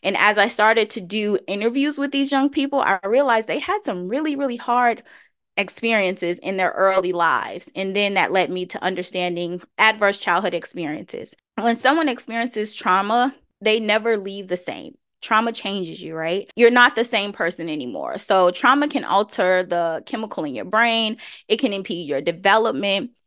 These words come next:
and it could leave you with physical, mental, and even emotional health problems,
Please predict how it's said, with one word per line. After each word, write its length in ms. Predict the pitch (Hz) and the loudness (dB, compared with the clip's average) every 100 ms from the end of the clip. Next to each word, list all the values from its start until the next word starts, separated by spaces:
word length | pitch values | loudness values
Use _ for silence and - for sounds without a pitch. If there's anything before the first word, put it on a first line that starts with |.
| - | -2
and 100 | 240 | 0
it 80 | 247 | 2
could 120 | 208 | 0
leave 260 | 208 226 | 0 -4
you 100 | 214 | -6
with 240 | 190 170 - | -4 -4 -2
physical, 460 | 254 269 262 262 233 | -2 0 0 2 2
mental, 580 | 214 196 - 180 185 - 180 | 2 -6 -6 -2 -2 -2 -6
and 100 | - | -8
even 300 | 208 196 185 | -6 -6 -6
emotional 540 | 196 202 226 - 202 | -6 -2 -4 -4 -8
health 300 | 180 180 170 | -6 -6 -8
problems, 580 | - - - 87 78 - | -8 -10 -10 -14 -20 -10